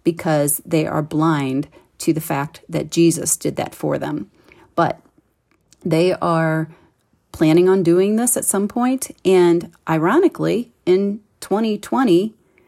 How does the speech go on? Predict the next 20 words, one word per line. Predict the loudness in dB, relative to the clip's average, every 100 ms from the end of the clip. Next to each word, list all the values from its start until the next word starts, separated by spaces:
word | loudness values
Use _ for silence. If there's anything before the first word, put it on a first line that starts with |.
| _ _ _ _ -6
the, | 0 2 2 0 -4 -8 -14 -10
I | -8 -4
don't | -2
know | -2
if | -4 -10
it's |
twenty | -4 0 0
twenty, | 0 0 2
maybe | 0 -2 -4
twenty | -2 0 0
twenty-one. | 0 0 0 -2 -4 -4 -6 -8 -6
Um, | -2 -2 -4 -8 _
I | -8
can't | -6 -6 -6
remember | -4 -4 -2
what | 0 0
year | 0 0
it | 0
was, | -2 -2 -4
but | -4 -4